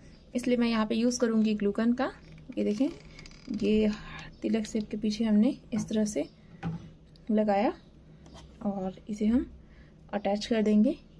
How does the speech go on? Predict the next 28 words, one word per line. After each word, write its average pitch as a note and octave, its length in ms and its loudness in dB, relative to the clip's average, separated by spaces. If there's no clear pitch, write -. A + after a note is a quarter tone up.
यहाँ F#3 280 -4
पे। G#3 120 -6
ये A3+ 140 2
center A3 360 4
पे A3+ 120 -2
हमें A#3 260 4
इस A3 120 -2
तरह A3+ 180 0
से D4 300 0
लगा G3 240 2
देना G#3+ 240 2
है। C4 140 2
ये G#3+ 160 4
देखें, A3 220 4
एकदम D4+ 460 2
हल्के B3+ 240 4
हाथों B3 240 4
लगाएंगे A3+ 480 4
जिससे B3 260 4
इसका C4 300 2
शेप C#4 260 2
जैसा A#3 340 4
है D#4+ 180 4
वैसा A3 340 4
ही A#3+ 220 6
रहे। G3 300 2
ये A#3 140 4
हमने A#3 340 6